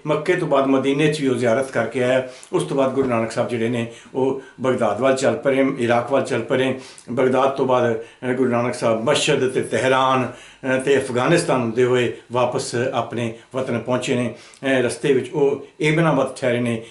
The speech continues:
ਉਦੋਂ ਤੱਕ ਬਾਬਰ ਜਿਹੜਾ ਹਮਲਾਵਰ ਹੋ ਚੁੱਕਾ ਸੀ, ਕਿਉਂਕਿ ਇੱਕ ਸਾਲ ਪਹਿਲਾਂ ਬਾਬਰ ਨੇ ਹਮਲਾ ਕੀਤਾ ਸੀਗਾ। ਤੇ ਗੁਰੂ ਨਾਨਕ ਸਾਹਿਬ ਜਦੋਂ ਪਹੁੰਚੇ ਆ ਤੇ ਏਮਨਾਬਾਦ ਜਿਹੜਾ ਹੈ, ਸੈਯਦਪੁਰ, ਸੈਯਦਪੁਰ ਦੀ ਹਾਲਤ ਜਿਹੜੀ ਹੈ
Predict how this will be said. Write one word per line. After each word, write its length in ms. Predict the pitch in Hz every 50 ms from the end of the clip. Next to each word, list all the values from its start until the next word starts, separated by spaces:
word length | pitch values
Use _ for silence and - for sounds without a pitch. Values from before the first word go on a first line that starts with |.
| - - -
ਉਦੋਂ 260 | 151 156 185 180 -
ਤੱਕ 120 | 160 131
ਬਾਬਰ 360 | 120 113 117 113 117 - 147
ਜਿਹੜਾ 280 | 143 147 147 139 - 120
ਹਮਲਾਵਰ 380 | 123 117 104 98 92 92 143 156
ਹੋ 160 | 156 147 127
ਚੁੱਕਾ 260 | - - 113 156 147
ਸੀ, 260 | 131 131 131 117 107 - - - - - - -
ਕਿਉਂਕਿ 180 | 160 151 156 156
ਇੱਕ 100 | - -
ਸਾਲ 180 | - 147 143
ਪਹਿਲਾਂ 260 | - 160 - 160 147
ਬਾਬਰ 260 | 135 131 127 123 127 127
ਨੇ 100 | 131 123
ਹਮਲਾ 240 | 120 110 113 131
ਕੀਤਾ 260 | 131 - 117 113 131 131
ਸੀਗਾ। 380 | - 135 123 123 117 - - - - - -
ਤੇ 80 | 165
ਗੁਰੂ 200 | 151 - 143 120
ਨਾਨਕ 180 | 131 131 139 143
ਸਾਹਿਬ 200 | 139 147 139 127
ਜਦੋਂ 200 | 127 120 123 113
ਪਹੁੰਚੇ 340 | 113 127 139 135 139 139 120
ਆ 180 | 117 110 - - - - -
ਤੇ 180 | 175 - 180
ਏਮਨਾਬਾਦ 540 | 147 151 151 156 165 156 151 135 131 127 127
ਜਿਹੜਾ 180 | 135 135 127 123
ਹੈ, 240 | 120 120 - - -
ਸੈਯਦਪੁਰ, 720 | - - 139 127 120 131 127 113 - - 123 117 113 123 - - - -
ਸੈਯਦਪੁਰ 460 | - - 147 143 139 139 139 156 151
ਦੀ 180 | 131 147 143 127
ਹਾਲਤ 180 | 101 95 98 - 117
ਜਿਹੜੀ 300 | 120 135 131 131 127 127
ਹੈ 140 | 127 127